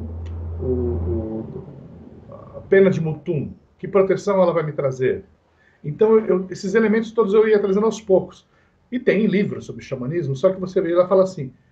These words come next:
o pelo do guaxinim. Tem guaxinim no Brasil? Ah, o cervo da, no Brasil nós temos o, o veado galheiro, né?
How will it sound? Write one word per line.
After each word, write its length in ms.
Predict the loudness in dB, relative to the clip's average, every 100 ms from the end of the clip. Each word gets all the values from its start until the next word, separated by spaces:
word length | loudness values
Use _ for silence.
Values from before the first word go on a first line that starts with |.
| _ -6
o 160 | -6
pelo 440 | 0 4 6 6 4
do 120 | -2
guaxinim. 800 | 2 2 0 -4 -4 -4 -6 -8 -12 -20 _ _ _ _ _ _ _ _ _ -8
Tem 160 | -4 2
guaxinim 400 | 2 0 -8 -8
no 80 |
Brasil? 580 | -2 -2 -2 -2 -2 -4 _ _ _ _ -4
Ah, 260 | 0 4
o 80 | 4
cervo 720 | 2 -6 0 2 2 0 0
da, 540 | 4 6 6 4 2 0
no 60 |
Brasil 260 | 0 -2 0
nós 140 | -2
temos 260 | -2 -2 0
o, 100 | 2
o 1040 | 2 2 0 -2 -4 -8 -20 -18 -18 -20 -20 -10
veado 180 | -4 -2
galheiro, 420 | -2 4 6 6
né? 240 | 2 -2